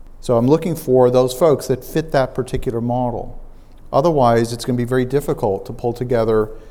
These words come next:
an investment. You, you're just gonna see people with money and you're gonna think that they're all the same, and they're not. Money always has an agenda. And if the goals for the money don't match your goals, don't take the money. So how do you match your offer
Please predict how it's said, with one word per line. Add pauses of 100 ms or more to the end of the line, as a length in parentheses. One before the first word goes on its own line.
(240)
an
investment.
You,
you're
just
gonna
see
people
with
money
and
you're
gonna
think
that
they're
all
the
same,
and
they're
not. (300)
Money
always
has
an
agenda. (1120)
And
if
the
goals
for
the
money
don't
match
your
goals,
don't
take
the
money. (920)
So
how
do
you
match
your
offer